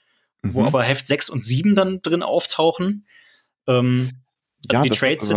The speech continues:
Speaker 1: sind ein bisschen selts-, die, die, ich weiß, das macht inhaltlich Sinn, aber
Speaker 2: Ja.
Speaker 1: f-, für, für aus-, wenn man das nicht weiß, ist es vielleicht ein bisschen verwirrend, aber nein, das ist kein Fehler von uns. Das ist so gewollt. Das soll so sein.
Speaker 2: Ja, genau.
Speaker 1: Ja.
Speaker 2: Ich wollte gerade sagen, das ist halt die, die,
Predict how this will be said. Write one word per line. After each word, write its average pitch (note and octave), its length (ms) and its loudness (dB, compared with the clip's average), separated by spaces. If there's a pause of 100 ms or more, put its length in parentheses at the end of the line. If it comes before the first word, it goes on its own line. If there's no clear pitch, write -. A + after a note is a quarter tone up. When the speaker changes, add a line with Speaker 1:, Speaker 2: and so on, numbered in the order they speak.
Speaker 1:
sind - 20 -4
ein C#3+ 80 -2
bisschen C#3+ 320 0
selts-, C3 320 -2
die, C3+ 180 -2
die, C3 240 -8
ich - 140 -4
weiß, D3+ 160 2
das C#3 100 -4
macht C#3 200 -2
inhaltlich D#3 480 -2
Sinn, C3 280 2
aber A2+ 460 2
Speaker 2:
Ja. G#2 140 2
Speaker 1:
f-, - 360 -18
für, C3+ 360 0
für C#3 320 -4
aus-, C#3+ 280 0
wenn C3 160 -4
man C3+ 140 2
das C3 140 0
nicht B2+ 180 -2
weiß, C#3 260 0
ist C#3+ 120 -6
es B2+ 120 -2
vielleicht A#2+ 500 -2
ein C#3+ 60 -2
bisschen C3+ 220 -2
verwirrend, C3+ 380 0
aber A#2 180 0
nein, A#2 300 0
das C3 100 -2
ist B2 140 -2
kein B2 160 -2
Fehler C3+ 320 0
von B2+ 160 -2
uns. C#3+ 360 -2 (280)
Das B2+ 140 -4
ist C3 120 -2
so C3+ 100 0
gewollt. G2+ 500 -2 (440)
Das - 140 -6
soll G2 180 -2
so F#2 120 -8
sein. F2+ 300 -8 (460)
Speaker 2:
Ja, F#2 300 0 (120)
genau. F2+ 320 -6
Speaker 1:
Ja. - 80 -8
Speaker 2:
Ich - 100 -18
wollte F#2+ 120 2
gerade F#2+ 80 -2
sagen, G#2 160 2
das G#2 140 -2
ist A2 120 -2
halt G2+ 200 2
die, F#2+ 260 2
die, G2 320 2